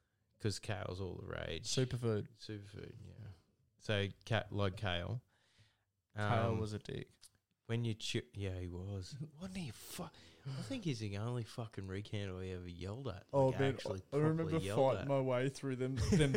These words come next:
Speaker 2: lines, just trying to see a bit of the spray. Like, "Oh my God, that's the best spray I've ever seen in my life."
Speaker 1: Fuck, I actually lost my shit at him.
Speaker 2: I remember you, you would, like, yelled at me, like, "Where is he?"
Speaker 1: <laughs>
Speaker 2: "Oh my God, he's around the back."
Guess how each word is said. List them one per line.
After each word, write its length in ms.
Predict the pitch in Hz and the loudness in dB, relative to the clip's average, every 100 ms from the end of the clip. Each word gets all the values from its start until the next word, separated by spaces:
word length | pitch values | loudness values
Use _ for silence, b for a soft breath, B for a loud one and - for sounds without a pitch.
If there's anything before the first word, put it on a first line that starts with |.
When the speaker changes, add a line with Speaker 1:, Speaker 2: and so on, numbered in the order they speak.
| 123 | 2
Speaker 2:
lines, 500 | 120 120 123 135 135 | 2 2 0 -2 -2
just 220 | 160 - | -2 0
trying 180 | - 143 | 2 2
to 80 | 151 | 2
see 240 | 156 143 | 2 0
a 40 | 135 | 0
bit 160 | 143 | -2
of 100 | 139 | -2
the 100 | 135 | 0
spray. 480 | - - - 123 95 | 0 0 0 2 2
Like, 300 | - 185 - - | 6 4 4 2
"Oh 240 | 135 170 | 4 4
my 320 | 208 277 339 330 - | 4 6 6 2 2
God, 140 | 359 359 | 2 4
that's 220 | 370 - | 0 2
the 160 | 403 302 | 0 2
best 260 | 508 - - | 2 2 2
spray 180 | - | 4
I've 180 | 415 381 | 6 4
ever 220 | 381 381 | 0 -2
seen 140 | 415 440 | -2 -2
in 120 | 427 | -2
my 100 | 427 | -4
life." 680 | - - - - - - - - | -2 -2 2 4 4 0 -6 -12
Speaker 1:
Fuck, 160 | 139 - 131 | -12 -10 -10
I 40 | 143 | -10
actually 400 | 147 135 131 101 | -10 -8 -6 -6
lost 540 | 98 101 101 110 110 - | -8 -8 -6 -6 -6 -12
my 180 | 104 101 | -8 -8
shit 300 | - 98 107 | -6 -6 -4
at 120 | 104 | -6
him. 220 | 95 85 - - | -8 -10 -12 -4
Speaker 2:
I 80 | 139 | 0
remember 320 | 139 143 143 | 2 2 2
you, 320 | 135 127 127 - - | 2 2 2 -2 -2
you 180 | 127 131 | 2 2
would, 120 | 120 | 2
like, 160 | 120 117 | -2 -4
yelled 360 | 120 117 117 | 2 4 4
at 120 | 113 127 | 0 -2
me, 100 | 120 | -4
like, 160 | 113 - | -4 -2
"Where 300 | 123 120 110 | 2 4 4
is 140 | 104 | 4
he?" 240 | 139 123 - B B B | 4 2 -2 B B B
Speaker 1:
<laughs> 360 | B B B B | B B B B
Speaker 2:
"Oh 60 | - | 4
my 140 | 320 | 4
God, 180 | 311 285 | 4 4
he's 140 | 311 427 | 2 4
around 220 | 294 302 | 4 4
the 80 | 320 | 0
back." 420 | - 170 214 | 0 0 -2